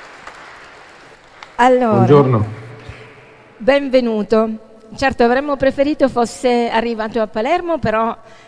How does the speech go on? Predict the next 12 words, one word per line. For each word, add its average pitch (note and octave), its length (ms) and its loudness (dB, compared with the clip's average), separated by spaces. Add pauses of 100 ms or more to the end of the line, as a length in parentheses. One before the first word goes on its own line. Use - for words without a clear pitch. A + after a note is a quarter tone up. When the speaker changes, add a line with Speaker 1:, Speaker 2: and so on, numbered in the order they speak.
(140)
Speaker 1:
eh, G#3 880 0
la A3 100 -4
pandemia A#3+ 520 -2
ci A#3+ 140 -4
ha A3 40 0
insegnato A3+ 640 -4
che G3+ 120 -4
possiamo G#3 440 -4
essere G#3 360 -4
vicini B3 460 -2
e A#3 60 0
anche A3 500 -2